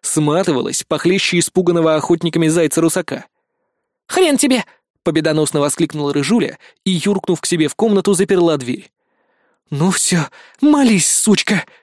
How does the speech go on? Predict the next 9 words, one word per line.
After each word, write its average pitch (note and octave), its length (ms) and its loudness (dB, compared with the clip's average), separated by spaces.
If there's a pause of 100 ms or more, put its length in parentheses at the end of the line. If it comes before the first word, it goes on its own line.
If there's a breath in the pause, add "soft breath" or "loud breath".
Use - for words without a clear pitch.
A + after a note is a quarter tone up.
(440 soft breath)
прорычала D3+ 520 0
напарница D3 580 -2
и C#3+ 60 2
вновь D3+ 280 -2
начала D3 320 -2
молотить C#3 400 -2
кулаками C#3 460 -2
по D3+ 120 -2
дереву. B2+ 400 -6